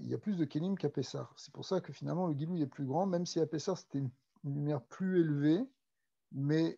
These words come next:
euh, qui se révélait, euh, sans qu'on ait les kelim pour véritablement la, la garder. Besod, euh, Yann de Pessah, c'est le son du Hibour. Hibour, c'est comme le bébé dans le monde de la mère,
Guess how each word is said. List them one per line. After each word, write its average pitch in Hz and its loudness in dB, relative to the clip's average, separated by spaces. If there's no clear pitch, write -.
euh, 139 0
qui 143 -10
se - -12
révélait, 160 6
euh, 135 6
sans 185 -4
qu'on 156 -2
ait 160 4
les 147 2
kelim 156 -2
pour 131 -4
véritablement 139 0
la, 127 -2
la 123 4
garder. 139 4
Besod, 131 0
euh, 123 -4
Yann 139 0
de 117 -2
Pessah, - 0
c'est 139 -8
le 127 -12
son 147 -2
du 123 -2
Hibour. 143 -2
Hibour, 165 -2
c'est - -8
comme 156 0
le 135 0
bébé 139 0
dans 131 -2
le 123 -4
monde 123 -4
de 120 -8
la 120 -10
mère, 190 -2